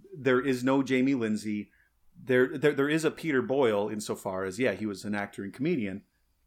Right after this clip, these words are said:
Um, but the true authors of this paper were two gentlemen by the name of James Lindsay and Peter Boghossian.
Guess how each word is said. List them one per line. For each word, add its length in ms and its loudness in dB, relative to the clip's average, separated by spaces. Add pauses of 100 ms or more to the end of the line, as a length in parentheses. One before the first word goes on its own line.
(120)
Um, 380 -2
but 200 -2
the 120 -4
true 360 0
authors 440 0
of 80 -4
this 140 -4
paper 580 -4
were 140 -4
two 460 0
gentlemen 600 -4
by 140 -4
the 80 -4
name 220 -2
of 180 -6 (120)
James 440 -2
Lindsay 600 -4 (100)
and 320 -6
Peter 260 0
Boghossian. 760 -2